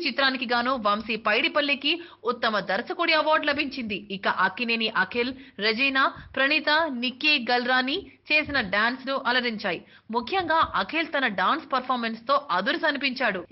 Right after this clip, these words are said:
ఇక సైమా టూ థౌజండ్ సెవెంటీన్ అవార్డుల వివరాలు ఇలా ఉన్నాయి. బెస్ట్ మూవీ పెళ్లి చూపులు, బెస్ట్ హీరో ఎన్టీఆర్ జనతా గ్యారేజ్,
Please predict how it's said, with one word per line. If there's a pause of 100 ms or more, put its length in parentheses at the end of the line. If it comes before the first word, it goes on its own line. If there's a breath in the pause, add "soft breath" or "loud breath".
ఇక
సైమా
టూ
థౌజండ్
సెవెంటీన్
అవార్డుల
వివరాలు (180)
ఇలా
ఉన్నాయి. (960)
బెస్ట్
మూవీ (220)
పెళ్లి
చూపులు, (400 loud breath)
బెస్ట్
హీరో (400 loud breath)
ఎన్టీఆర్
జనతా (120)
గ్యారేజ్,